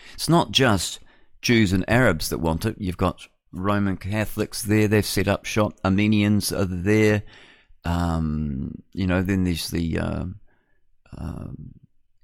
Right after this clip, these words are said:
the sort of evangelical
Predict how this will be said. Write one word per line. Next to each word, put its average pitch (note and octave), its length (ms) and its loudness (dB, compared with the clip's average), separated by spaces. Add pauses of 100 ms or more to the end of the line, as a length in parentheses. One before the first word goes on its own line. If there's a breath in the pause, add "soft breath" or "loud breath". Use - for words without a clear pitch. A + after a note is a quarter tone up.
(520)
the C#2 500 -8 (340)
sort F2 200 -4
of E2 300 -8
evangelical G#2 840 2